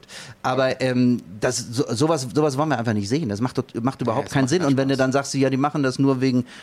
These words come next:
Speaker 1: weil sie halt so happy sind und weil sie sich freuen.
Speaker 2: Ja, und weil sie es bei Khabib gegen
Speaker 1: Ah.
Speaker 2: Conor sehen und dann, äh, das ab-, und das
Speaker 1: Nee.
Speaker 2: irgendwie abgefeiert werden,
Speaker 1: Funktioniert
Speaker 2: brauch's
Speaker 1: nicht.
Speaker 2: nicht,
Speaker 1: Ähm,
Speaker 2: ja.
Speaker 1: was, äh, ich glaub, es gibt irgendwie zwölfhundert Fußballprofis, die haben, gehören alle verschiedenen Religionen an.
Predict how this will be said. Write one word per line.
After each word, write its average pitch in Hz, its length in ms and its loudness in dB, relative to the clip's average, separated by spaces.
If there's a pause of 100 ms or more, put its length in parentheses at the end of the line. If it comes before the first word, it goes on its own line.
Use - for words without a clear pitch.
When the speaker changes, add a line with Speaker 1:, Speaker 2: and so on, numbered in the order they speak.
(120)
Speaker 1:
weil 123 160 0
sie 131 80 0
halt 123 160 0
so 123 80 0
happy 147 280 0
sind 127 200 0
und 120 80 0
weil 120 140 0
sie 113 80 -8
sich 110 180 -4
freuen. 143 320 2
Speaker 2:
Ja, 139 60 4
und 131 80 2
weil 143 160 4
sie 127 80 -2
es - 60 -8
bei 147 120 2
Khabib 139 320 -2 (140)
gegen 127 180 0
Speaker 1:
Ah. 131 80 -2
Speaker 2:
Conor 156 260 2
sehen 151 360 -2
und 139 220 -2
dann, 139 360 -4
äh, 131 240 2
das 127 160 -4
ab-, 135 320 -6
und 139 200 -4
das 131 80 4
Speaker 1:
Nee. 131 100 2
Speaker 2:
irgendwie 135 300 -4
abgefeiert 131 460 -4
werden, 127 120 0
Speaker 1:
Funktioniert 127 360 0
Speaker 2:
brauch's 135 220 -2
Speaker 1:
nicht. 110 100 -6
Speaker 2:
nicht, 131 140 2
Speaker 1:
Ähm, 127 200 2
Speaker 2:
ja. - 80 -10 (280)
Speaker 1:
was, - 360 -2
äh, - 100 -12 (640)
ich 117 140 -12
glaub, 131 140 -2
es - 100 -6
gibt 139 180 -6
irgendwie 123 480 0 (240)
zwölfhundert 131 540 0
Fußballprofis, 156 960 -2
die 120 160 0
haben, 123 240 -2 (600)
gehören 123 360 0
alle 135 240 0
verschiedenen 131 480 0
Religionen 120 560 2
an. 143 260 0